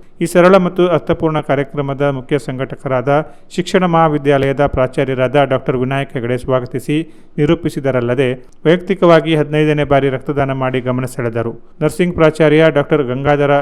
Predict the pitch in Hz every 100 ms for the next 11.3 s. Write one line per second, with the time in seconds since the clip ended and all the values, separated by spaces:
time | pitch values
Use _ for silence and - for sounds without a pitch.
0 | - 165 165 190 180 170 170 160 156 165
1 | - 156 156 147 135 135 127 131 - 156
2 | 139 147 151 147 143 143 143 147 170 185
3 | - 143 180 202 - 196 180 170 175 170
4 | 160 - 156 160 147 170 170 165 151 147
5 | 151 - 143 - 165 160 156 147 143 143
6 | 139 - 147 143 131 127 127 143 147 147
7 | - - 175 180 165 156 175 175 170 175
8 | 175 147 165 156 147 143 131 - 143 135
9 | 131 127 135 135 127 127 143 117 117 113
10 | - - 170 208 - - 175 180 175 170
11 | 160 151 156